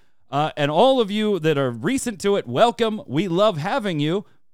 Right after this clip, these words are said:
But, like, to us, it's like, well, wait a minute. What, what flipped the switch here? There wasn't, like, some big, huge new feature. And yes, your streamers like, uh, Bellular and, and Asmongold, they certainly, and even yourself, Jesse, that certainly brings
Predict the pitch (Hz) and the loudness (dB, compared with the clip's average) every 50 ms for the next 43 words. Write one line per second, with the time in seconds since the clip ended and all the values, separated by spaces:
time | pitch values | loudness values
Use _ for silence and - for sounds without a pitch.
0 | - - - - - _ - 175 190 165 147 175 165 156 139 160 151 202 269 277 | -20 -20 -20 -20 -20 _ -8 -8 -8 -4 -2 -2 -2 -2 -4 -8 -6 -6 -6 -8
1 | - 202 156 165 156 139 143 160 160 160 208 240 254 220 185 127 117 101 98 76 | -8 -8 -6 -6 -6 -4 -4 -6 -6 -6 -6 -6 -6 -4 -4 -2 -2 -4 -4 -6
2 | - 151 226 269 202 - - 160 214 285 - - - - - 262 302 - - 226 | -6 -4 -4 -4 -6 -8 -12 -10 -8 -8 -8 -10 -12 -8 -8 -8 -6 -6 -4 -2
3 | 226 208 - - 208 277 285 - - - 156 117 104 101 117 170 196 233 262 240 | -2 -2 -2 -4 -4 -6 -8 -8 -6 -6 -4 -2 -2 -2 -2 -2 0 0 -2 -2
4 | 233 214 196 196 180 - - - 180 170 147 - - 208 214 226 196 170 143 - | -4 -4 -6 -6 -6 -6 -6 -6 -6 -6 -8 -10 -8 -6 -6 -6 -6 -8 -12 -10
5 | - 208 220 208 202 160 131 117 143 160 185 208 214 208 160 - - - 214 208 | -6 -4 -4 -4 -4 -6 -8 -8 -8 -6 -4 -2 -2 -4 -6 -8 -10 -10 -8 -8
6 | 180 - - 120 127 - - 220 247 240 214 160 151 156 151 156 - - - - | -8 -6 -6 -6 -6 -6 -6 -6 -4 -4 -2 -2 0 0 0 -2 -4 -6 -14 -14
7 | - - - - - - - - - - 131 175 156 127 - - 151 151 151 147 | -18 -20 -20 -20 -20 -20 -20 -20 -20 -16 -10 -8 -8 -8 -8 -6 -4 -2 -2 0
8 | 147 147 123 139 139 139 131 - 131 131 127 107 120 107 107 110 110 107 110 110 | -2 -2 0 0 -2 -2 -2 -6 -8 -6 -6 -4 -4 -2 -2 -2 -4 -4 -2 -2
9 | 107 107 110 107 107 107 104 101 92 104 123 120 107 113 117 104 120 123 117 101 | -2 -2 -2 -4 -4 -6 -8 -8 -8 -8 -6 -4 -4 -4 -4 -4 -4 -4 -4 -4
10 | 113 110 110 113 123 135 123 113 - - 131 127 - - 120 117 117 101 123 123 | -4 -4 -4 -4 -4 -6 -6 -6 -6 -4 -6 -6 -6 -6 -8 -8 -6 -4 -2 -2
11 | 127 127 127 131 131 117 120 123 113 - 117 104 104 104 - - 104 104 104 - | 0 0 0 0 0 0 0 -2 -2 -2 -2 -2 -2 -4 -6 -6 -6 -6 -6 -6
12 | 139 139 139 165 160 - - 160 147 - - 143 139 123 104 101 120 127 127 135 | -6 -6 -6 -6 -6 -6 -6 -6 -6 -4 -4 -6 -6 -4 -2 -2 0 0 0 -2
13 | 120 92 | -4 -6